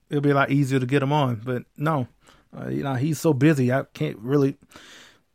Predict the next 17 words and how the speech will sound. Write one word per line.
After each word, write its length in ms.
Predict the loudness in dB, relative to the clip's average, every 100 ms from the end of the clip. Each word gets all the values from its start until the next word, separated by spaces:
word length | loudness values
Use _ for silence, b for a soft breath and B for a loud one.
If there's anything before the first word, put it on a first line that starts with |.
| _ _
can't 200 | 0 2 6
really 180 | 6
nail 320 | 6 6 8 8
him 140 | 6
down 260 | 6 6 4
to, 80 |
to 140 | 0 -4
sit 180 | 0 2
down 160 | 2
for, 80 | 2
like, 220 | 0 0 -2 _ _
thirty 260 | 2 4
minutes 340 | 4 4 2 0
to 120 | -2
have 240 | 2 2 2
an 60 |
interview. 480 | 2 0 0 -2 -4